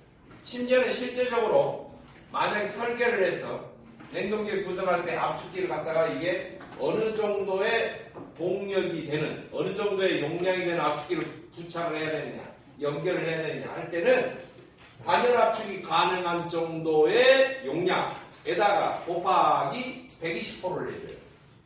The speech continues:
압축기 용량을. 알겠죠? 과거가 걸려서 기계 자체가 멈추는 일이 없도록 아예 이런 능력에다가 곱하기 몇?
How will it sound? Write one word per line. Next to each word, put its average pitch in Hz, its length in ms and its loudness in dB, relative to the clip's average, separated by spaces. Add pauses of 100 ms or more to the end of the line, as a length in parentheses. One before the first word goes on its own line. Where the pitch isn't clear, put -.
(1080)
압축기 - 340 -4
용량을. 143 480 -4 (400)
알겠죠? - 600 -2 (1200)
과거가 202 640 6
걸려서 170 880 0 (880)
기계 196 240 -4
자체가 151 320 0
멈추는 175 460 -2
일이 127 180 -4
없도록 - 480 -6
아예 190 240 6
이런 214 340 2
능력에다가 190 760 2
곱하기 170 500 -2
몇? - 380 0